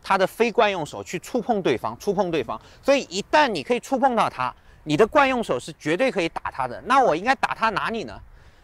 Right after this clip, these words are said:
当他过来推我的时候，多半的情况下，你把手伸过来推我，这时候，OK，他暴露在我面前最多的地方是哪呢？一个是他的肚子，另外是一个他的头。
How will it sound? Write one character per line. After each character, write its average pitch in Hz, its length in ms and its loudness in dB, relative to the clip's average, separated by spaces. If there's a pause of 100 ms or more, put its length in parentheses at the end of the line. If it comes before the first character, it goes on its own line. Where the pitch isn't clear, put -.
(220)
当 277 120 6
他 277 120 4
过 277 160 6
来 220 100 6
推 277 240 -2
我 214 180 2
的 123 120 -4
时 - 160 -12
候， 127 200 -4 (380)
多 285 160 6
半 262 200 4
的 156 100 -6
情 123 160 -10
况 131 160 -2
下， 123 240 -6
你 135 120 -8
把 143 200 -2
手 113 220 -4 (180)
伸 180 240 -4
过 180 100 4
来 139 100 4
推 180 180 0
我， 156 200 -2 (360)
这 247 140 2
时 226 80 4
候， 220 180 4 (140)
OK， 156 260 2 (280)
他 277 180 4 (140)
暴 262 160 6
露 254 100 0
在 214 140 2
我 147 120 0
面 180 180 -2
前 165 180 -4
最 254 180 -2
多 240 140 4
的 220 80 2
地 185 120 -4
方 156 160 2
是 - 120 -2
哪 135 240 -4
呢？ 113 120 -6 (140)
一 160 80 -2
个 226 100 4
是 202 140 -4
他 214 160 0
的 190 100 0
肚 214 280 0
子， - 200 -12 (220)
另 233 140 0
外 226 120 6
是 214 140 -4
一 196 60 -4
个 196 120 0
他 - 160 -2
的 196 120 -2
头。 123 340 -8